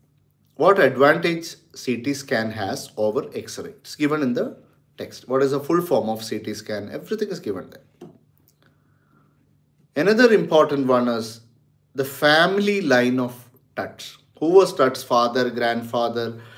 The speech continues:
and what each one of them did? Very clear explanation is given in the text.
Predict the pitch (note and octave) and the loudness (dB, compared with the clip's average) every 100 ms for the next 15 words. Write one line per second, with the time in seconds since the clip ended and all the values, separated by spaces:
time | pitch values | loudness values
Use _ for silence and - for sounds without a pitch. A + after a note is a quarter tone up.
0 | - _ A2 A2 A#2 C3+ C3 B2 B2+ A#2+ | -20 _ -8 -2 0 0 0 -2 -2 -4
1 | A2+ A2+ A2+ A#2+ A2 A2+ A2 - - _ | -4 -6 -6 -6 -4 -6 -8 -12 -20 _
2 | _ - B2 E3+ G3+ G3 C#3 C#3 C3+ C3+ | _ -4 0 2 0 0 4 6 6 2
3 | C3+ - A#2+ - - - B2+ B2 A#2+ C3 | -4 -12 -14 -14 -18 -4 -2 -2 -4 -8
4 | A#2 A2+ G#2+ G#2+ G#2 A#2+ D#3+ - | -8 -8 -8 -8 -10 -10 -12 -12